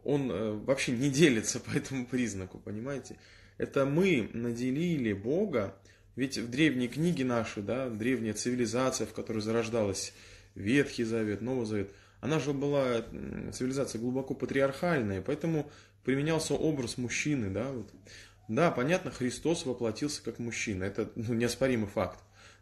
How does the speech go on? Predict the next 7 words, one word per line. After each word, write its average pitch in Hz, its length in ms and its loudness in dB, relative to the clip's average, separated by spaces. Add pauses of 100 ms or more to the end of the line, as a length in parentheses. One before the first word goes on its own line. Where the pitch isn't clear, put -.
<clears throat> - 0 -
Но, 160 840 4 (880)
э, 104 220 -4
сам 170 340 2
же 101 320 -4 (680)
и 110 100 -4
Господь 135 680 0